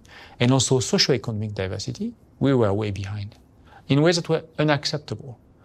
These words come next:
And I would give credit to the black students at the time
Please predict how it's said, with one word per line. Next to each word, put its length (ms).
And 100
I 60
would 160
give 260
credit 500
to 140
the 200
black 280
students 440
at 80
the 100
time 340